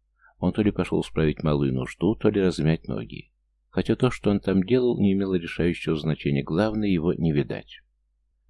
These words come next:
Плут решил не будить отдыхающую смену. Он по широкой дуге обогнул стоянку, стараясь не светиться в отблесках пламени и намереваясь незаметно сблизиться с дежурившим бандитом.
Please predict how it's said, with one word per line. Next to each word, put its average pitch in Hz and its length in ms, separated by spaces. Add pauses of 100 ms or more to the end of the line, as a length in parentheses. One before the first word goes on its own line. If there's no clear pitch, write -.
(120)
Плут 98 200
решил 98 340
не 104 140
будить 92 380
отдыхающую 71 760
смену. 60 460
Он 90 160
по 87 100
широкой 87 400
дуге 80 360
обогнул 82 380
стоянку, 90 600
стараясь 82 420
не 90 140
светиться - 500
в 82 80
отблесках 85 560
пламени 65 440
и - 140
намереваясь 80 460
незаметно 76 520
сблизиться 87 540
с 80 60
дежурившим 71 600
бандитом. - 600